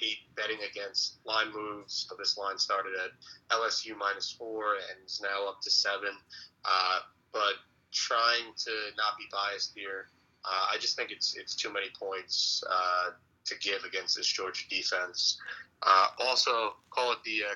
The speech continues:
conspiracy theorist in me, but, uh, Georgia winning would be great for the S E C, getting two teams into the playoffs. So, uh,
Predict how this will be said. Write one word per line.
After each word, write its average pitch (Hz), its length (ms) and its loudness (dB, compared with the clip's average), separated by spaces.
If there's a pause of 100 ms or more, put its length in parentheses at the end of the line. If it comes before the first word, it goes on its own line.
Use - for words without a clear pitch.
conspiracy 113 800 2
theorist 110 420 4
in 104 120 -14
me, 104 280 2 (100)
but, 98 180 0 (500)
uh, 98 280 8 (160)
Georgia 123 460 4
winning 113 300 6
would 101 140 -6
be 95 140 -8
great 104 260 -2
for - 140 -12
the 101 140 0
S 98 260 2
E 98 60 -10
C, 110 560 0
getting 95 260 -2
two - 200 -2
teams 98 320 -2
into 95 200 -2
the 95 100 -4
playoffs. 131 540 6
So, 95 440 2 (420)
uh, 98 360 10